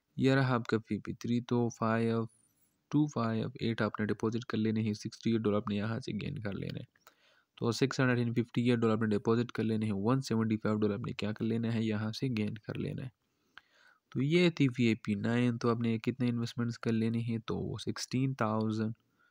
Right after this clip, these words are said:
एट हंड्रेड एंड फिफ्टी एट डॉलर आपने डिपॉजिट कर लेने हैं, तो आपने इतना गेन कर लेना है। ये रहा आपका वीआईपी टेन। तो आपने इतनी इन्वेस्टमेंट्स कर लेना, अच्छा खासा इन्वेस्टमेंट्स आपने यहाँ से गेन कर लेना है।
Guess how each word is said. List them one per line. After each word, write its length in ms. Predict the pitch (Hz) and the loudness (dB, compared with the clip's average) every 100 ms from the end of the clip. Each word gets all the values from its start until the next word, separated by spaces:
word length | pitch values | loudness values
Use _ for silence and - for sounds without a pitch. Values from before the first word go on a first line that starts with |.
| _ _ _ _ _ - - 95 104 - | _ _ _ _ _ -6 -2 0 0 0
एट 280 | 131 135 120 | 2 4 2
हंड्रेड 240 | 113 110 | 0 0
एंड 80 | 110 | -2
फिफ्टी 320 | - - 117 | -6 -4 0
एट 60 | 113 | 2
डॉलर 180 | 113 110 | 2 2
आपने 140 | 107 | 2
डिपॉजिट 380 | 104 110 113 117 | 0 2 0 0
कर 140 | - | -2
लेने 240 | 110 113 110 | 0 2 0
हैं, 160 | 113 | -2
तो 140 | 107 104 | 0 -2
आपने 200 | - 107 | 0 -4
इतना 220 | 104 110 | -2 -2
गेन 240 | 107 104 101 | 0 -2 -4
कर 140 | 95 | -6
लेना 240 | 92 95 | -6 -8
है। 120 | 101 - | -8 -6
ये 80 | 107 | -2
रहा 160 | 120 | 0
आपका 240 | 113 117 110 | -2 -2 -4
वीआईपी 400 | 107 95 - - | -4 -10 -10 -6
टेन। 200 | 131 147 - - - - - _ | -2 -2 -4 -20 -20 -20 -20 _
तो 100 | 123 | 2
आपने 260 | 143 160 160 | 2 4 2
इतनी 240 | 139 139 135 | 2 2 2
इन्वेस्टमेंट्स 540 | 127 117 113 123 123 | 2 0 2 0 0
कर 120 | - | 0
लेना, 240 | 113 113 110 | 2 2 0
अच्छा 200 | - 104 | 0 -2
खासा 320 | 110 107 104 | -2 -4 -2
इन्वेस्टमेंट्स 520 | 110 104 104 110 110 | -2 -2 -2 -4 -2
आपने 200 | 101 110 | -2 0
यहाँ 260 | 107 107 123 | 0 0 0
से 120 | 123 | 0
गेन 200 | 107 104 | 0 -2
कर 160 | 104 - | -6 -8
लेना 200 | - - | -6 -8
है। 220 | - | -14